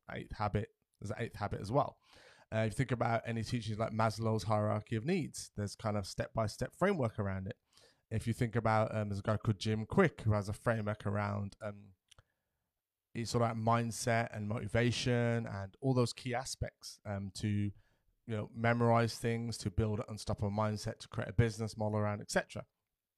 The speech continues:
You've got, um, the Wolf of Wall Street with the straight line system he talks about quite a lot. You have, you have all these people who are doing really well and really successful in business have some kind of model or structure. Now, you need to have a framework to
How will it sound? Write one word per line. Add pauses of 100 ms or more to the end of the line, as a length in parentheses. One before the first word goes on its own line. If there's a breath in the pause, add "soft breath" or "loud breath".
(560)
You've
got,
um,
the
Wolf
of
Wall
Street
with
the
straight
line
system
he
talks
about
quite
a
lot. (640 soft breath)
You
have,
you
have
all
these
people
who
are
doing
really
well
and
really
successful
in
business (140)
have
some
kind
of
model
or
structure. (680 soft breath)
Now,
you
need
to
have
a
framework
to